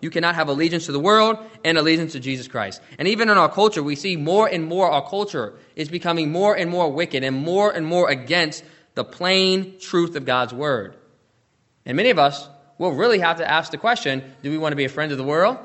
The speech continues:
Or do we at least want to be on friendly terms with the world? Or are we willing to go outside of the camp with Jesus Christ and be rejected by that same world? Sometimes we think that the, the ill treatment that we receive is because we're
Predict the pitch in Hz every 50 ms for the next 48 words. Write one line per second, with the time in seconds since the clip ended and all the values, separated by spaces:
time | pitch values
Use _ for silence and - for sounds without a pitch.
0 | - - _ _ _ _ _ _ _ _ _ - 165 165 170 190 202 196 190 190
1 | 208 196 196 190 185 175 170 170 165 160 151 - 180 170 165 151 151 - 208 247
2 | 285 302 240 220 185 160 147 135 135 131 123 117 113 135 180 - - - _ _
3 | _ _ _ _ _ _ - 170 160 160 165 190 185 156 180 202 214 196 165 151
4 | 147 147 143 147 - - - _ - - 156 135 120 147 156 180 220 - - 170
5 | 196 208 - - 190 190 196 196 180 190 185 - 185 165 143 139 139 - - -
6 | - _ - 135 139 131 123 147 165 175 185 175 - 151 143 139 135 135 - 139
7 | 127 131 127 123 127 120 127 170 190 185 160 139 117 110 113 120 123 117 120 117
8 | 117 - - - 110 107 107 104 113 139 131 104 98 - _ _ _ _ _ _
9 | - - - - 247 254 262 240 233 185 170 160 156 - 208 196 165 147 147 -
10 | - - - _ _ _ _ _ _ _ _ _ _ _ _ - - - 151 139
11 | 160 160 151 - 151 147 165 - 202 220 214 214 233 226 202 185 165 160 - 139
12 | 143 135 131 - - 233 208 170 160 156 151 - - - - 160 160 160 170 170
13 | 190 175 165 165 170 170 156 -